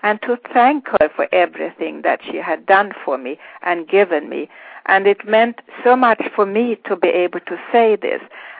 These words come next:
and it meant so much for her to hear this. And I think we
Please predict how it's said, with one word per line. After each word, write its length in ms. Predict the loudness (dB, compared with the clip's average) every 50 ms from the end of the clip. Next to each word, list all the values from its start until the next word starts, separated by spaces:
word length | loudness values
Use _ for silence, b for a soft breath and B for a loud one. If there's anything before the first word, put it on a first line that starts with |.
| B
and 200 | 0 0 2 2
it 140 | 0 -2 -2
meant 240 | 0 0 0 0 -2 -6 -6 2
so 140 | 4 4 4
much 260 | 6 4 2 2 0 -4 -6
for 120 | -6 -6
her 360 | -6 0 4 6 6 6 4 2
to 160 | -2 -6 -8
hear 340 | -6 -2 0 2 4 4 2
this. 240 | 2 0 -4 -4 -4 -6 -16 B B B B B B B -4
And 160 | 0 2 2
I 80 | 2
think 340 | 2 0 -2 -2 -2 0 2
we 140 | 2 2 2